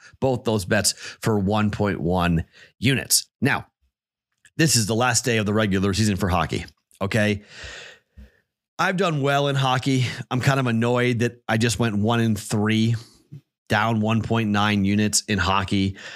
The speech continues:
So we definitely are, you know, giving some back here. We were up going into the night. We were up seven point six units in hockey. So we give it back now. So we're basically five point five units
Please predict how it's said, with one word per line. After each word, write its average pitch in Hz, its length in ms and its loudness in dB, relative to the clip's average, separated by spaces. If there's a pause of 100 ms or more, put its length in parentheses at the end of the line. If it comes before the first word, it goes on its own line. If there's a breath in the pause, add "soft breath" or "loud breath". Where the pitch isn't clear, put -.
So 104 160 0
we 104 160 2
definitely 107 520 0
are, 98 200 -2
you 101 80 0
know, 78 120 0
giving 110 380 0
some 92 260 0
back 92 340 0
here. 101 400 0
We 95 180 0
were 90 240 -2
up 107 280 0 (180 loud breath)
going 95 320 0
into 135 240 0
the 120 100 0
night. 113 300 0
We 101 80 0
were 104 60 2
up 92 120 -2
seven 110 420 2
point 104 360 -2
six - 420 4
units 110 540 0 (580 loud breath)
in 123 160 0
hockey. 117 460 0
So 95 80 0
we 92 80 0
give 101 180 0
it 85 140 -6
back 104 300 0
now. 104 420 0
So 90 220 -2
we're 85 160 2
basically 85 360 0
five 95 400 -2
point 90 260 -2
five 107 440 -2
units 117 400 0